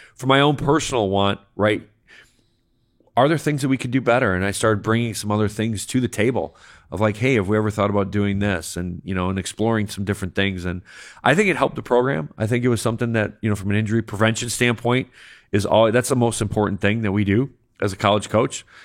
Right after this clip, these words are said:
Um, your job is to keep the kids on the field as long as you can. You know, big, big squats and big benches are great, and they also aid in that progression, but your job is to keep kids on the court, on the field. And so that was something that I,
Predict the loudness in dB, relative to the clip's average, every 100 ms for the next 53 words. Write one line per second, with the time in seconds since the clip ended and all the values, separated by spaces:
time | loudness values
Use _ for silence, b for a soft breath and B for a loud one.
0 | B B -2 -2 0 0 2 2 0 -4
1 | -6 -6 -4 0 0 -2 -2 -2 -2 -6
2 | -4 -2 -2 -6 -8 -8 -8 -14 -10 -4
3 | -4 -4 0 0 0 -2 -4 -2 2 2
4 | 2 -2 -2 0 0 -2 -2 0 2 0
5 | -2 -10 B B B 0 2 4 2 2
6 | 0 2 4 4 2 2 0 -6 -12 -4
7 | 0 0 0 -2 0 0 2 0 0 -4
8 | -4 -6 -2 -2 -2 -2 -4 -4 -4 _
9 | B B B -2 -2 2 0 0 -4 -4
10 | -2 2 2 2 -6 b b b b _
11 | _ _ -2 2 2 0 -2 -2 0 0
12 | 0